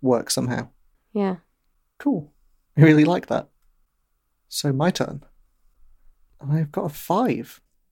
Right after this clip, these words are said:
Speaker 1: So I've got the question, what are the stars like in our place? The sky, the weather. Kind of really <laughs> interested in this.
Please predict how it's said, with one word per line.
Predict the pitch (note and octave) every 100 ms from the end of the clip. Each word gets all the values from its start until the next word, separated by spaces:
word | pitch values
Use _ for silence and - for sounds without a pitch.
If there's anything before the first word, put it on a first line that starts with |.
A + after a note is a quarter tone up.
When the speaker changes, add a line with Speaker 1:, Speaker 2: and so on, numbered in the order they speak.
| _
Speaker 1:
So | - - D3 C#3+
I've | C#3+ D3+ D3
got | D3 C#3+ C#3+ - _ _ -
the | D3
question, | D3 C#3+ - C#3+ C3 C3 C3 - _ _ _ _ _
what | D3+ D3
are | E3+
the | E3
stars | - B2+ C3 -
like | A2+ A2+
in | B2
our | A#2+
place? | A2+ - C3 - - - _ _ _ _ -
The | A#2 A#2
sky, | - - - B2 B2+ B2+ B2+ _ _ _
the | B2 B2 A#2+ A#2
weather. | A#2+ B2 - - - _ _ _ _ _ _ _ _ _ _ _ _ _
Kind | - C#3+ G#3
of |
really | E3 D3+ C3+
<laughs> | C#3+
interested | D3+ D3+ D3 C3
in | C3 A#2+
this. | A#2 - -